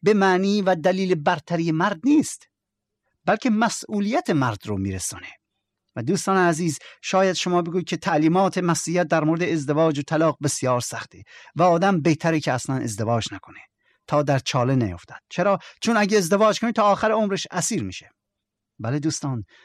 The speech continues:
درسته که این تعلیمات، یعنی تعلیمات مسیح برای ما مردها بسیار سخته و حتی غیر قابل قبول،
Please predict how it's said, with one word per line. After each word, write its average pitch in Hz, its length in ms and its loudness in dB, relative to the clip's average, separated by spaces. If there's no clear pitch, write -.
درسته 170 320 -2
که - 120 -8
این 165 140 0
تعلیمات، 127 500 -2
یعنی 127 180 0
تعلیمات 127 440 0
مسیح 123 280 -2
برای 120 260 0
ما 120 160 2
مردها 113 440 -2
بسیار 107 360 -6
سخته 127 440 -8
و 139 80 0
حتی 160 260 2
غیر 202 280 0
قابل 110 280 -2
قبول، 101 320 -14